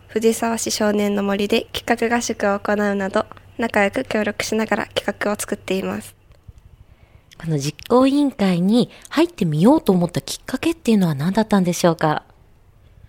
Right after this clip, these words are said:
Speaker 1: アルバイト先の先輩が違う地域の成人式実行委員をされていて、一生に一度しかない自分の成人式を作り上げられる機会があるなら、逃すわけにはいかないと思ったのがきっかけです。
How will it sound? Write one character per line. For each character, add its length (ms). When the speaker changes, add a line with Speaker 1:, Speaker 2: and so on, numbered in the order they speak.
Speaker 1:
ア 100
ル 100
バ 140
イ 80
ト 100
先 280
の 80
先 220
輩 260
が 80
違 320
う 20
地 220
域 180
の 160
成 340
人 220
式 300
実 200
行 160
委 80
員 100
を 40
さ 140
れ 140
て 120
い 120
て、 340
一 100
生 240
に 120
一 200
度 120
し 100
か 140
な 100
い 60
自 180
分 220
の 100
成 260
人 220
式 300
を 160
作 200
り 80
上 120
げ 100
ら 100
れ 100
る 120
機 120
会 200
が 100
あ 80
る 100
な 140
ら、 160
逃 200
す 140
わ 80
け 140
に 60
は 60
い 60
か 140
な 80
い 80
と 120
思 140
っ 40
た 140
の 120
が 120
き 140
っ 20
か 100
け 160
で 180
す。 140